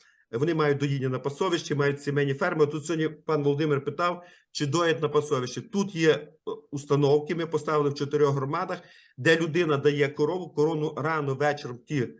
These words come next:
у-, установці доять, зразу є холодильна установка, забирає кооператив, молоко виходить технологічне, і воно зразу на дві-три гривні дорожче, чим людина би доїла вдома. Участь на білі — це те, що я розказував, вони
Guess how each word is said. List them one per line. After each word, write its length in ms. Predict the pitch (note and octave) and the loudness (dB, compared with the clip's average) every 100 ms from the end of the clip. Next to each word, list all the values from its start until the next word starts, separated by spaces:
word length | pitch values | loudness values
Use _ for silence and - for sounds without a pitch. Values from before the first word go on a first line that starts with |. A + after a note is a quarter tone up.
| _ _ | _ _
у-, 160 | A2+ B2+ | -10 -6
установці 640 | - C3+ C#3+ D3+ C#3+ D3 | -6 -2 2 4 4 2
доять, 440 | B2+ E3+ F3 E3+ - _ _ | -4 0 0 -2 -14 _ _
зразу 320 | B2 D#3 D#3 | 2 2 2
є 120 | D3+ C#3 | -2 -2
холодильна 460 | C#3+ C#3 C#3+ C#3 | -2 -4 -2 -2
установка, 640 | C3 - D#3+ F3 F3 D#3+ - _ - | -4 -6 -4 -4 -6 -12 -14 _ -8
забирає 520 | A#2 C#3 D3+ D3+ C#3+ | 0 2 4 2 0
кооператив, 600 | C#3+ C#3 C3+ C3 E3 F3+ B2 | 0 -4 -2 -2 -4 -4 -6
молоко 640 | C3 D3+ D3+ D3+ G3 D3+ | -2 0 0 0 -2 -2
виходить 580 | C#3 C3+ E3 C#3+ D3 - _ _ - | -8 -4 -2 0 -2 -4 _ _ -2
технологічне, 840 | E3 E3 D3+ D3 D3 A3 G#3+ F3 D3+ | -2 -2 -4 -2 -2 -2 -4 -6 -6
і 80 | C#3 | -4
воно 200 | D#3+ F3 | -4 -4
зразу 340 | E3 F#3 D#3+ | -2 -2 -2
на 100 | D#3+ | -4
дві-три 360 | C3+ E3 - D3+ | -4 -6 -4 -4
гривні 360 | D#3 D#3+ D3+ C3+ | -2 -4 -4 -4
дорожче, 440 | D#3 G3 G3 E3+ - - | -4 -4 -6 -12 -14 -20
чим 240 | - D3+ C#3 | -10 -6 -4
людина 280 | C3+ E3 D3 | -2 -2 -2
би 120 | C#3 | -4
доїла 340 | C#3 D3 D3 | -4 -2 -2
вдома. 380 | A#2+ A2+ F#2+ E2+ _ _ _ - _ - | 0 -2 -2 -8 _ _ _ -20 _ -2
Участь 340 | A3 G3+ E3 | 0 0 -2
на 100 | F#3 | -2
білі — 320 | E3 G#3+ F3 C3+ | 0 0 0 0
це 140 | E3 | -4
те, 140 | E3 | -2
що 120 | D3 D#3+ | -4 0
я 160 | D3+ | 0
розказував, 560 | D3 - D#3+ C#3 C#3+ B2 | 0 -2 -2 2 0 0
вони 360 | C#3+ D#3 - | -2 0 -2